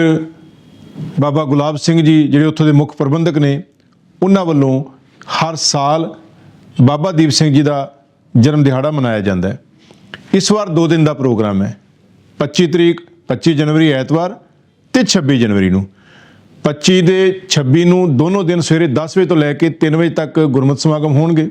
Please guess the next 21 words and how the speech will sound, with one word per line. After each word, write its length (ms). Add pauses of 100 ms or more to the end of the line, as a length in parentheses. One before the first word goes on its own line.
(960)
ਪੱਚੀ 260
ਤਰੀਕ 260
ਨੂੰ, 320 (200)
ਕਿਉਂਕਿ 180
ਸੰਡੇ 360
ਹੈ, 180 (440)
ਹਰ 220
ਐਤਵਾਰ 340
ਉੱਥੇ 220 (240)
ਚੁਪਹਿਰੇ 300
ਦਾ 100
ਪ੍ਰੋਗਰਾਮ 380
ਹੁੰਦਾ 200
ਹੈ, 100 (480)
ਉਹ 140
ਹੋਏਗਾ। 460 (1080)
ਜਿਹੜੇ 500
ਸ਼੍ਰੀ 240
ਅਖੰਡ 220
ਪਾਠ 180
ਸਾਹਿਬ 320